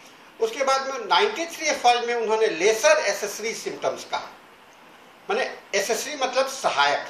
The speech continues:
सहयोगी, है ना, तो कम सहयोगी, और एक होता है मुख्य सहयोगी। तो लेसर एसेसरी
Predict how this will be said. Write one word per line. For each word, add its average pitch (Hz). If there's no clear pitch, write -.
सहयोगी, 151
है 240
ना, -
तो -
कम 294
सहयोगी, 165
और 170
एक 220
होता 208
है 202
मुख्य 185
सहयोगी। 117
तो 196
लेसर 220
एसेसरी 262